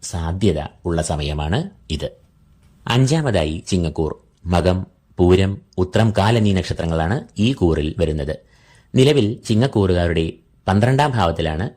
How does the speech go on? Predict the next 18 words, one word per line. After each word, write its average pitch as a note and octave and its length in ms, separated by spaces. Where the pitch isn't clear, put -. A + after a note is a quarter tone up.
ചൊവ്വ D#2+ 380
സഞ്ചരിക്കുന്നത്. D2+ 600
പന്ത്രണ്ടാം E2+ 440
ഭാവം E2 260
എന്നത് E2+ 300
ചെലവുകളുടെ G#2 720
ഭാവമെന്നാണ് D#2+ 680
അറിയപ്പെടുന്നത്. D2+ 580
കൂടാതെ G2 440
ദുരിതങ്ങൾ, F2+ 600
അലച്ചിലുകൾ, E2+ 720
ശാരീരികമായ G#2 720
ക്ലേശങ്ങൾ E2 560
എന്നിവയും F2+ 500
പന്ത്രണ്ടാം A#2 400
ഭാവത്തെ D#2 320
കൊണ്ട് D#2 360
ചിന്തിക്കുന്നു. D2+ 520